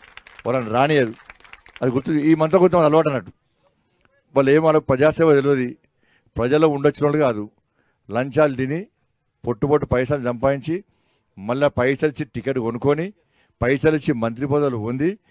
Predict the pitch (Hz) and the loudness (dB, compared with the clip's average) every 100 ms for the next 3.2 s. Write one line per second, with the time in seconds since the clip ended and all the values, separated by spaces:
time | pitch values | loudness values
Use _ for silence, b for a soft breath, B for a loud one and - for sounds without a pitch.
0 | _ _ - 98 123 151 175 - 139 135 | _ _ -16 -10 -2 -2 -2 0 2 2
1 | 135 131 147 165 170 170 170 160 147 147 | 2 0 0 -2 -4 -6 -6 -2 -2 -2
2 | 165 147 156 135 123 170 135 139 156 107 | -4 -2 -4 -6 -6 -4 -4 -4 -4 -4
3 | 110 | -8